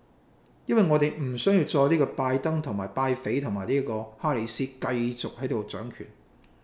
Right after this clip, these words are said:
喺咁嘅情況之下呢，成個世界會對中國圍堵、制裁，將佢脫鈎斷鏈得非常徹底。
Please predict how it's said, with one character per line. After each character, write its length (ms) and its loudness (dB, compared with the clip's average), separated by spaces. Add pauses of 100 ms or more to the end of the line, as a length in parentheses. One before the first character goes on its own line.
(840)
喺 80 0
咁 120 2
嘅 100 2
情 200 -6
況 180 -6
之 120 -4
下 120 0
呢， 120 -4 (920)
成 420 -4
個 80 -2
世 220 -2
界 120 -2
會 140 -2
對 100 -2
中 280 -4
國 340 -6 (1600)
圍 340 -2
堵、 440 2 (640)
制 140 -2 (260)
裁， 440 -6 (840)
將 240 2
佢 120 0 (120)
脫 320 0
鈎 0 -
斷 260 4
鏈 440 -4
得 100 -4
非 480 0
常 280 -6
徹 240 -12
底。 100 -14